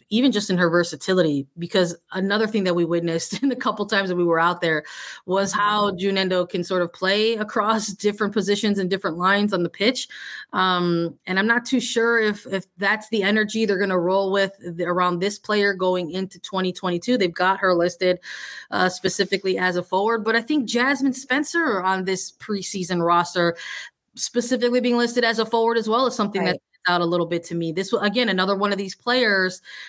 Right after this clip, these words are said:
Speaker 1: that we saw utilized that has a lot of great attacking skill sets,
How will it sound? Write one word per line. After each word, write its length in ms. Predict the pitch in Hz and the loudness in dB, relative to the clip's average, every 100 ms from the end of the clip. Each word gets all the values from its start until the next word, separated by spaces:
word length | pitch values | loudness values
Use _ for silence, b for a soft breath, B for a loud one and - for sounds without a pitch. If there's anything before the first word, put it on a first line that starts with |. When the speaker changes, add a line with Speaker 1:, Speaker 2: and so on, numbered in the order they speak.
| B | B
Speaker 1:
that 180 | 190 185 | -2 2
we 100 | 202 | 0
saw 440 | 208 - 196 202 | 0 -2 0 0
utilized 800 | 202 185 214 226 185 175 175 185 | 0 0 0 2 2 2 2 -2
that 100 | 180 | -4
has 160 | 175 175 | -4 -2
a 60 | |
lot 280 | 180 185 190 | 0 0 0
of 160 | 208 180 | -2 -6
great 480 | - 170 190 214 214 | -10 -2 0 0 -2
attacking 960 | 190 - - - 196 208 208 208 196 185 | -10 -10 -12 -4 0 0 0 -2 -2 -4
skill 500 | - - - 226 247 | -6 -6 -2 0 0
sets, 520 | - 180 170 165 | 0 0 2 -2